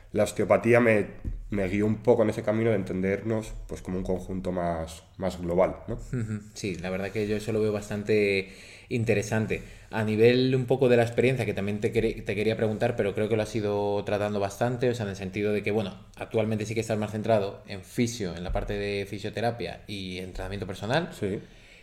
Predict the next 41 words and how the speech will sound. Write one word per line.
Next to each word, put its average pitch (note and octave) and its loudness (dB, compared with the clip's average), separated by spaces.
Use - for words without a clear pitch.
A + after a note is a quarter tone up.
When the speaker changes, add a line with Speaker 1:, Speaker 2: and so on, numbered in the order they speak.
Speaker 2:
Y, F2+ -4
y G2+ -10
pues F2+ -10
eso, - -10
habías, F#2+ -4
o F#2+ -12
sea, F#2 -12
has F2+ -14
comentado F#2 -6
que F#2+ -4
has F#2 -8
trabajado G2 -6
con G2+ -6
clubes, C3+ 4
que A#2+ -6
has F#2+ -8
trabajado G2 -4
con F#2 -6
el F#2 -14
tema F#2+ -6
de F#2+ -6
accidentes F#2+ -8
de F#2 -4
tráfico, F#2+ -6
que F2+ -14
creo F#2 -6
que F2+ -4
es - -8
algo F#2+ -6
también F#2+ -6
bastante G2+ -8
interesante, G2+ -4
pero G#2 -4
era G2 -4
duro, G#2 -2
¿no? G#2+ -6
Para G2 -2
ti G#2 -4
eso, G2 -6
supongo, G2 -8
Speaker 1:
Sí, G2 0